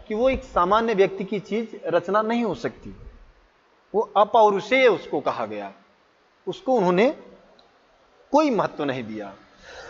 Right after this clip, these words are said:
<coughs> और कर्मकांड, उससे related जितने भी कर्मकांड थे, उन सभी का बुद्ध ने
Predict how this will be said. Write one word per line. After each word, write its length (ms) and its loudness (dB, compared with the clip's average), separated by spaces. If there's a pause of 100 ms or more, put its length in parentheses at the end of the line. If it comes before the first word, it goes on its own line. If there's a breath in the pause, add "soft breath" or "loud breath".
(180 loud breath)
<coughs> 560 -2 (220)
और 160 6
कर्मकांड, 800 0
उससे 260 2
related 380 4
जितने 320 2
भी 120 4
कर्मकांड 640 2 (120)
थे, 160 4 (1120)
उन 140 2
सभी 380 2
का 140 6
बुद्ध 240 -4
ने 180 0